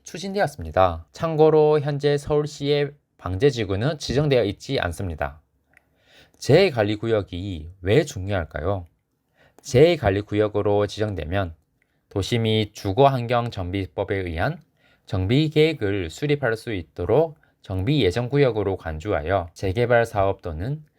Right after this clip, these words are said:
재건축 사업이 정비 사업 시행이 가능하기 때문입니다. 이 부분이 바로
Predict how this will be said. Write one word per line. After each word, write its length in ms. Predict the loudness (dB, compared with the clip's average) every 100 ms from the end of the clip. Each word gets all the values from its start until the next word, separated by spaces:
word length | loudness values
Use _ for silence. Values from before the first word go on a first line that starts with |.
| _ _ -8
재건축 400 | -2 0 -2 -4
사업이 600 | 0 2 2 0 -2 -8
정비 400 | -6 -4 0 0
사업 320 | 4 2 2
시행이 680 | -4 -10 -8 -8 -8 -8 -10
가능하기 640 | -4 -4 -2 -4 -2 -2 -2
때문입니다. 720 | -4 0 -2 -2 -2 -2 0
이 60 | 2
부분이 380 | 2 2 -2 0
바로 580 | 0 2 2 2 0